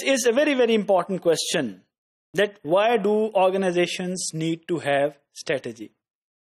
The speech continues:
There is a very interesting opinion that organizations can be equally successful without strategy, if with strategy. In this particular videos, we'll be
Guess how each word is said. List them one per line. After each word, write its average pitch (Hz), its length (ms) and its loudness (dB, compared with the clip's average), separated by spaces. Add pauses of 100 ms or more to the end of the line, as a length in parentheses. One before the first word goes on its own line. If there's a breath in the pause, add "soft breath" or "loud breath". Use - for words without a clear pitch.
(140)
There 262 140 4
is 269 80 0
a 269 60 2
very 262 240 4
interesting 262 500 0
opinion 180 640 0 (560)
that 226 300 0
organizations 233 840 2
can 226 240 2
be 226 320 -2
equally 254 480 2
successful 214 960 0 (320)
without 170 420 2
strategy, 143 640 -4 (720)
if 208 460 0
with 165 300 -2
strategy. 117 600 -8 (800)
In 233 180 0
this 254 180 2
particular 226 680 2 (1300)
videos, 180 480 4 (800)
we'll 233 220 2
be 220 200 0